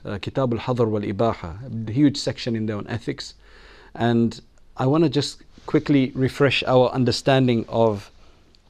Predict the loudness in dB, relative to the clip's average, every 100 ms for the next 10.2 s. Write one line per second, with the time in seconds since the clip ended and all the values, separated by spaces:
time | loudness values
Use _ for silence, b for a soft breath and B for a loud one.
0 | _ _ -20 -16 -16 -10 2 4 6 6
1 | 4 4 2 2 -2 2 2 2 -2 -12
2 | -14 -16 b b b b b b -4 4
3 | 6 6 2 -4 -2 0 2 2 4 2
4 | 4 2 2 0 2 4 4 2 4 2
5 | 4 4 4 4 0 -10 -4 2 4 4
6 | 4 2 0 2 2 4 0 2 2 2
7 | 2 -2 0 0 2 0 0 -6 B B
8 | B 0 0 2 0 2 4 4 4 4
9 | 4 4 4 4 2 2 2 2 0 -2
10 | -10